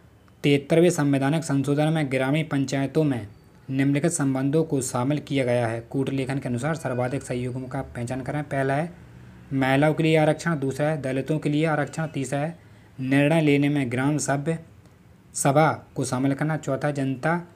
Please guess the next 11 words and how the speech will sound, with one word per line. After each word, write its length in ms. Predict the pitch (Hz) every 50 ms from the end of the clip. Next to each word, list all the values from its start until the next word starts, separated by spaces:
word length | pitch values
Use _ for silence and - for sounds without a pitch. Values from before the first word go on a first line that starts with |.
| - - - - - -
की 100 | - 160
भागीदारी। 580 | 139 120 117 120 127 123 123 123 117 107 101 92 - - - - - - - - - - - - - - - - - - - - - -
प्रश्न 200 | - 123 120 143
नंबर 180 | 139 143 156 151
फ़ोर्टी 320 | - - 139 135 - 139
सिक्स 320 | 127 131 - 139 127 - -
का 100 | - 135
राइट 200 | 120 123 120 127
आंसर 160 | 135 127 135
हो 80 | 139 135
जाएगा, 280 | 131 135 135 147 170